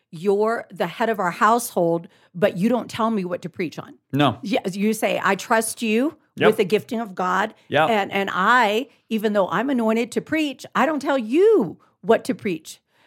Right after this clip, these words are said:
Speaker 1: But both of us do give one another input so that we're
Speaker 2: We
Speaker 1: both
Speaker 2: sure
Speaker 1: better
Speaker 2: do.
Speaker 1: at doing what we do.
Speaker 2: You have helped me a lot before,
Speaker 1: Yeah,
Speaker 2: uh,
Speaker 1: and you've
Speaker 2: because I
Speaker 1: helped
Speaker 2: was
Speaker 1: me.
Speaker 2: saying things that were hard for people to hear, and you helped me to say it better,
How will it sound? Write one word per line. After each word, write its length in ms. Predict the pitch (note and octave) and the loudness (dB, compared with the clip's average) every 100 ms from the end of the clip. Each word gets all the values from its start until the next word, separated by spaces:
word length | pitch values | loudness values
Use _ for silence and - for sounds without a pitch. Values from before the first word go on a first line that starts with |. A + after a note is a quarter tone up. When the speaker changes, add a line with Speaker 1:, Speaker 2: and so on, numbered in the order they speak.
| _ | _
Speaker 1:
But 220 | G#3+ D#3+ | -2 0
both 200 | F#3+ F#3+ G#3 | 0 0 -2
of 120 | F3+ | -4
us 160 | E3+ - | -6 -2
do 340 | B3+ B3+ G#3 | 0 0 -2
give 260 | D3 E3 F3+ | -4 -8 -8
one 180 | F3+ | -12
another 400 | A3 A3+ F#3 G3 - | -10 -8 -6 -6 -4
input 600 | C4 G4+ - G3 G3 - | -4 -4 -4 -2 -4 -6
so 160 | - A#3 | -2 -2
that 160 | A#3+ | -2
we're 60 | A#3+ | -4
Speaker 2:
We 140 | G3+ F3 | 0 0
Speaker 1:
both 40 | |
Speaker 2:
sure 180 | - E3 | 2 4
Speaker 1:
better 380 | C4+ - - D#3 | 6 6 4 4
Speaker 2:
do. 40 | |
Speaker 1:
at 140 | E3 - | 0 -2
doing 420 | A#3 A3+ A3 G#3 | -4 -4 -4 -4
what 180 | G3 G3+ | -4 -4
we 140 | G3 | -8
do. 260 | F3 F3 C3+ | -8 -6 -2
Speaker 2:
You 160 | B2+ C3+ | 0 0
have 260 | C3+ B2+ | 0 0
helped 200 | A2+ C3 C3 | 2 0 0
me 100 | C3+ | -2
a 60 | |
lot 280 | D3 E3+ D#3+ | -2 -4 -4
before, 480 | A2+ - A2 G#2+ G#2 | -10 -6 -6 -6 -10
Speaker 1:
Yeah, 200 | - F#3+ | -8 -6
Speaker 2:
uh, 100 | G3 | -2
Speaker 1:
and 80 | A3+ | -2
you've 180 | A3+ C4+ | 0 0
Speaker 2:
because 160 | - - | 2 4
I 40 | |
Speaker 1:
helped 100 | C3 | 4
Speaker 2:
was 80 | D3+ | 2
Speaker 1:
me. 60 | - | 2
Speaker 2:
saying 200 | C#3 C3+ | 0 0
things 280 | C#3 C#3 C3+ | -2 -2 -2
that 100 | B2+ | -2
were 140 | C3 | -2
hard 400 | A#2+ - B2 B2+ | -2 0 0 0
for 100 | - | -8
people 280 | C#3 B2 B2 | -6 -6 -6
to 80 | C3 | -6
hear, 260 | A#2+ A2+ B2+ | -4 -2 -2
and 140 | A#2+ | -2
you 60 | A2 | -4
helped 180 | A2+ | -4
me 60 | A#2 | -4
to 80 | A#2 | -8
say 220 | - A#2 | -4 -4
it 140 | A2+ A2+ | -2 0
better, 340 | E3 C#3 B2 | 2 2 -2